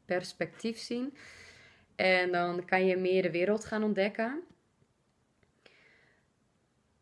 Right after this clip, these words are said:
Het voelt, eh, meer compleet en alsof je, net zoals ik ook al zei bij deze kaart, je staat weer aan een nieuw begin en het gaat allemaal nu de goede kant op.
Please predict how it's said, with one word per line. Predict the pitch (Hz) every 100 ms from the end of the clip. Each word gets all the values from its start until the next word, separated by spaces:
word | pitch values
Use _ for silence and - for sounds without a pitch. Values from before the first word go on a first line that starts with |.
| _ _ -
Het |
voelt, | - 214 208 202
eh, | - 185 185 185
meer | 185 180
compleet | 185 185 - 175 185 247 220
en | 180 185
alsof | 175 185
je, | - 185 175 175 170 180 -
net | 175 175 175
zoals | 185 175 -
ik | -
ook | 175 175
al | 175 175 170
zei | - 175
bij | 165
deze | 160 190 185
kaart, | - 190 202 226 277 - - - - _ _ _ _ _ _ _ _ _ _ _
je | -
staat | - 190 180
weer | 180 180
aan | 170 170
een | 170
nieuw | 170 175
begin | 170 - 175 180 247 320 -
en | - 170
het | 165
gaat | - 180 170
allemaal | - 175 170
nu | 175
de | 165
goede | - 180 165
kant | - 160 175
op. | - 254 - -